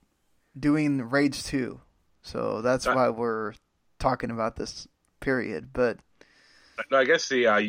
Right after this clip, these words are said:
Speaker 2: American Avalanche came earlier first, but, you know, still, just, you have two companies named the same thing who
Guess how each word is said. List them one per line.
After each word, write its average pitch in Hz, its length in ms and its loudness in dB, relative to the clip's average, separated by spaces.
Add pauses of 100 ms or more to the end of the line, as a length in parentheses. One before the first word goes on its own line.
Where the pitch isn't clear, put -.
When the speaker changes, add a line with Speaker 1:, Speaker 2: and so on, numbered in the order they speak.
(140)
Speaker 2:
American 117 400 2
Avalanche 95 440 0
came 92 420 -4
earlier 92 360 2
first, 98 500 0 (200)
but, 85 180 0 (100)
you 131 100 0
know, 90 260 4 (680)
still, 117 560 4
just, 107 220 -12 (880)
you 120 140 0
have 113 100 2
two 117 120 -14
companies 110 440 -2
named 101 160 -2
the 92 60 -8
same 98 240 -2
thing 90 360 -2
who 90 260 -8